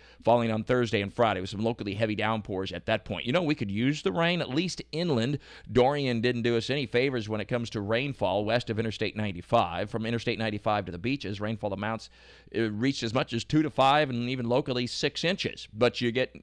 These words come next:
the west of I ninety-five and particularly far western Duval into Baker and western Nassau County, it was, uh, wasn't much rain at all, and now with the heat, we really are drying out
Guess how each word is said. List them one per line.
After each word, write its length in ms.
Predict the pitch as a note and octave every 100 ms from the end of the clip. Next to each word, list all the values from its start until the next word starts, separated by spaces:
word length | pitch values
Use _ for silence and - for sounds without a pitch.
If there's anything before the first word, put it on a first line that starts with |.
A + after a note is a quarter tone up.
| _
the 180 | A2+ A2+
west 280 | A#2 D3 C3+
of 80 |
I 100 | C3
ninety-five 600 | C3 B2+ A2+ C3 C3 B2+ A#2
and 100 | G#2
particularly 640 | A2 - G#3 D#3+ A#2+ A2
far 260 | - B2
western 440 | A2+ C3 - A#2 G#2+
Duval 580 | B2 D#3 C3 C3+ C#3 C3+
into 160 | G2+
Baker 300 | F#2 B2 B2+
and 100 | A#2+
western 300 | A#2 A#2 G#2+
Nassau 380 | F#2+ D3 - F#2
County, 380 | - A2+ A2+ G#2+ - - - - -
it 180 | A#2 C#3+
was, 260 | D#3+ D3 B2+
uh, 120 | C#3
wasn't 240 | C3 E3 D#3
much 180 | D#3+ C#3+
rain 180 | D#3
at 60 | D3
all, 280 | C3 F#3 A#2+
and 80 | F#2+
now 140 | A#2+
with 80 | C3
the 80 | F2
heat, 340 | C3 F3 C#3 - - -
we 220 | - B2
really 300 | - C#3+ C3+
are 80 | A#2+
drying 440 | G#2+ A#2 B2+ B2+ A#2
out 220 | A2+